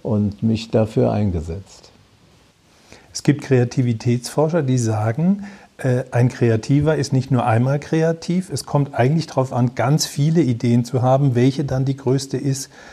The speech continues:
Speaker 2: äh, wird sich hinterher herausstellen. So soll Mozart, hat dieser Forscher gesagt, also achtzig Prozent der Stücke, die er geschrieben haben, waren eigentlich auch Mist oder Durchschnitt,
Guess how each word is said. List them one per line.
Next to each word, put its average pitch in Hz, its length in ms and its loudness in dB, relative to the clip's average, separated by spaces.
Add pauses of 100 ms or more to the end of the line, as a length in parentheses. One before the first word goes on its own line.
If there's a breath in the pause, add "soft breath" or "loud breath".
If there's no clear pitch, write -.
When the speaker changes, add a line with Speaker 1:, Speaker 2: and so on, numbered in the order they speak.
(140)
Speaker 2:
äh, 123 280 0
wird 127 180 0
sich 131 140 -4
hinterher 117 400 2
herausstellen. 104 480 -4
So 123 140 -4
soll 117 240 2
Mozart, 147 720 2 (560 loud breath)
hat - 440 -8
dieser 127 280 2
Forscher 139 440 2
gesagt, 143 440 0
also 123 360 0
achtzig - 440 -2
Prozent 135 420 0
der 123 100 0
Stücke, 131 360 -2
die 135 100 0
er 123 80 -2
geschrieben 127 460 -2
haben, 139 160 -4
waren 123 180 2
eigentlich 120 320 -2
auch 113 220 -4
Mist 147 340 2
oder 120 220 0
Durchschnitt, 131 580 2